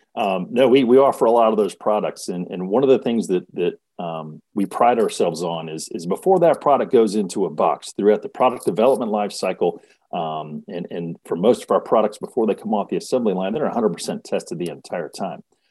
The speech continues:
When we develop a product, um, before we give the okay to go to production from that part, it goes on a vehicle. Um, and we ensure that that thing is gonna perform on the vehicle. Um, you see a lot in the aftermarket, to your point, you,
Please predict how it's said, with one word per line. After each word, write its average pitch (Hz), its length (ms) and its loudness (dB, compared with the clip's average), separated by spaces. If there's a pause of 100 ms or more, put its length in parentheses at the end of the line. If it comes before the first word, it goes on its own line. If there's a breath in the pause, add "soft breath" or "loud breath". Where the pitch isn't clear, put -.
(160)
When 127 140 0
we 208 120 6
develop 113 500 4
a 127 60 4
product, 139 480 2 (320)
um, 101 320 0
before 151 340 0
we 151 120 4
give 131 240 4
the 220 180 4
okay 107 320 2
to 92 80 -2
go 98 140 2
to - 60 -4
production - 440 -6
from 180 40 -8
that - 200 -6
part, - 320 -2
it 185 220 2
goes 101 280 2
on 98 140 -4
a 78 60 -6
vehicle. - 420 -8 (380)
Um, 80 600 -4
and 87 340 -8
we 123 280 0
ensure 107 480 2
that 82 140 -2
that 117 200 0
thing 104 160 -2
is 87 100 -8
gonna 101 160 -4
perform 98 560 -4
on 92 240 -4
the 80 80 -6
vehicle. 80 560 -6
Um, 76 400 -8
you 107 60 -6
see - 160 0
a 117 60 6
lot 117 200 4
in 107 60 -6
the 104 60 -2
aftermarket, 104 460 -2
to - 80 -8
your 87 100 -6
point, 113 300 -2
you, 131 120 -4